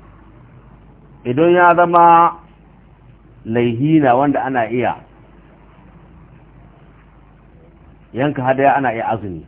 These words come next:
to, sun masu ya musu nasu ayyami.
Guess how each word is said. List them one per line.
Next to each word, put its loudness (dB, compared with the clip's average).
to, -10
sun -2
masu -2
ya 4
musu -4
nasu -4
ayyami. -10